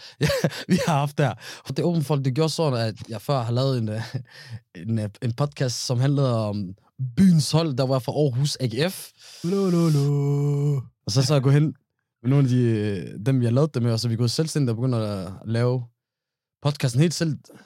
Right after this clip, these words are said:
Speaker 1: omkring A G F, som hedder Lyden af G F. Vi, vi optager på stadion, vi har en lille samarbejdsaftale med klubben, som, øh,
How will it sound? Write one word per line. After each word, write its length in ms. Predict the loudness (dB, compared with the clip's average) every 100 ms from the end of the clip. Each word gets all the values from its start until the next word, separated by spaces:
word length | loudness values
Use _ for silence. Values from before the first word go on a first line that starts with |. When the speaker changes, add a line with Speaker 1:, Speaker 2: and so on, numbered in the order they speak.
| _ _
Speaker 1:
omkring 320 | -8 -2 0
A 60 | 2
G 180 | 2 0
F, 220 | -4 -16 -20 _ _
som 240 | -4 2
hedder 260 | 4 4 2
Lyden 380 | 2 4 4 2 -4
af 280 | -6 -6 -8 _ _ 2
G 300 | 2 2 -2
F. 140 | -2 -16 -20 _ _ _ _ _ -14
Vi, 60 | -14 _
vi 60 | -2
optager 440 | 0 0 2 0
på 100 | -2
stadion, 320 | -2 0 0
vi 40 | 0
har 80 | 2
en 80 |
lille 340 | 2 2 2 0
samarbejdsaftale 920 | 0 0 0 0 -4 -4 -4 -2 -4
med 80 | -4
klubben, 520 | -2 -2 0 0 0 -8 -20 -18 -18 -18 -20 -20 _ _ _
som, 240 | -6 -4
øh, 240 | -2 -4